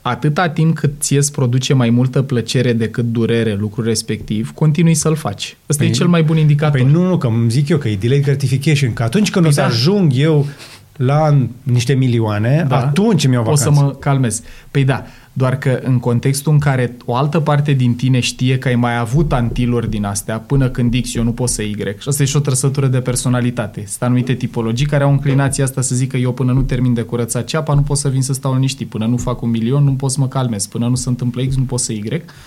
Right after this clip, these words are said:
Speaker 1: Asta e o convingere irațională,
Speaker 2: Da.
Speaker 1: puternică, dar irațională. Și în momentele în care mă prinde ea, îți zic că și eu o trăiesc.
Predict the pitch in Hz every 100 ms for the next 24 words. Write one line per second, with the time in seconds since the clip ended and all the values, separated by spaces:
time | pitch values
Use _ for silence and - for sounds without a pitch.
0 | - - - 185 180 196 196 185 185 185
1 | 180 180 202 175 104 110 - - - -
2 | - - 185 147 147 196 135 113 107 107
3 | 139 143 131 120 - 113 107 98 110 147
4 | - - - - - 139 135 135 143 147
5 | 190 185 175 143 139 127 - 131 170 180
6 | 143 113 107 95 - - _ _ _ 143
7 | - 160 147 147 165 - 147 101 - 98
8 | 95 -